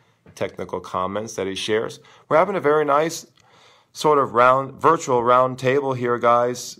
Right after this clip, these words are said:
Good discussion on technique. We've talked a lot about the two-handed backhand and its many permutations, its many variations.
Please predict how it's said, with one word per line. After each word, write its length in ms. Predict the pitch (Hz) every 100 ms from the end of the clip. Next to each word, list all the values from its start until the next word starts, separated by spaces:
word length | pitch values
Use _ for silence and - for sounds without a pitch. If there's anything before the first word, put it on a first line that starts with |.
| -
Good 180 | 139 135
discussion 560 | 123 - 123 123 127
on 200 | 120 117
technique. 680 | 117 110 120 123 127 127 -
We've 200 | 107 101
talked 260 | - 117 117
a 60 |
lot 200 | 110 113
about 520 | 110 110 107 107 -
the 360 | - 101 95 92
two-handed 440 | - 123 110 101 87
backhand 540 | 107 110 - 113 110
and 140 | 104 98
its 180 | 95
many 260 | 107 107 104
permutations, 1080 | 104 113 101 92 135 160 165 160 151 - -
its 200 | - -
many 220 | 98 98 92
variations. 960 | 87 85 117 147 143 135 135 131 -